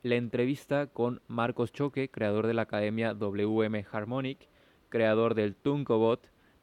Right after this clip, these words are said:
y de muchos otros proyectos que están por venir. Lo que les comentaba,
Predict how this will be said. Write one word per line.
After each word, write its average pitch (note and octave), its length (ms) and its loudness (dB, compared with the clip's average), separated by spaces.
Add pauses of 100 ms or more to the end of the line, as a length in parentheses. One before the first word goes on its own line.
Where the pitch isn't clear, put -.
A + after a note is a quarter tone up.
(140)
y B2+ 320 4
de A#2 180 0
muchos A#2 380 -4
otros A2+ 260 -6
proyectos A2 680 -4
que A2 320 -2 (100)
están G#2 640 -6 (380)
por G#2+ 180 0
venir. G2+ 340 -2 (760)
Lo A#2+ 160 2
que A#2+ 80 -4
les G#2+ 140 -2
comentaba, C#3 680 2